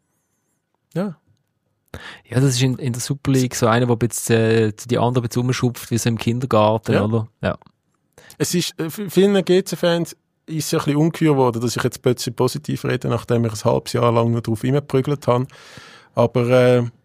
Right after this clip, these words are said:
Speaker 1: es, es ist natürlich frustrierend, dass die jetzt nicht gewonnen haben, aus G-C-Sicht.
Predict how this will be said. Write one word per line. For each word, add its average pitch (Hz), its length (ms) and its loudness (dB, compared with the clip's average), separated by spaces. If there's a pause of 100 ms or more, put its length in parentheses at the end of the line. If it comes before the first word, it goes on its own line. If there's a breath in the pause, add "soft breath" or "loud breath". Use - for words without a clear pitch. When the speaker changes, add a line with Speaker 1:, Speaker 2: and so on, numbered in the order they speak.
(120)
Speaker 1:
es, - 180 -4
es - 460 -6
ist 143 260 -2
natürlich 135 340 0
frustrierend, 147 560 0
dass - 120 -8
die 143 80 -2
jetzt 127 160 -6
nicht 127 120 -4
gewonnen 180 220 0
haben, 226 160 -2
aus - 160 -6
G-C-Sicht. 180 640 -6